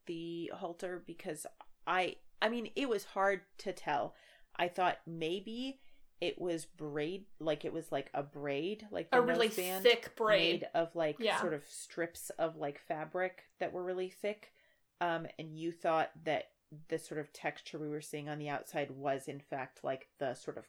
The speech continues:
Speaker 1: cut ends sticking out.
Speaker 2: Yeah, almost, almost like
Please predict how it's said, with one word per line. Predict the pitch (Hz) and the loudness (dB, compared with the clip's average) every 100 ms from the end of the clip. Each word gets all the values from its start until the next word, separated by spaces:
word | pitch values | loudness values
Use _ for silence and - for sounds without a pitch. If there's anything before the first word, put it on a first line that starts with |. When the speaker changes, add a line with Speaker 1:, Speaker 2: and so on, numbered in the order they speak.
| - | -16
Speaker 1:
cut | - 156 - - | -8 -8 -8 -6
ends | 151 135 131 123 - - _ _ | -4 -4 -6 -10 -10 -12 _ _
sticking | - - 175 127 113 - | -10 -6 -6 -8 -10 -4
out. | 226 302 | 0 12
Speaker 2:
Yeah, | 370 254 | 12 12
almost, | - 320 349 339 - | 12 10 8 2 8
almost | 285 330 330 - | 8 8 4 8
like | 294 | 8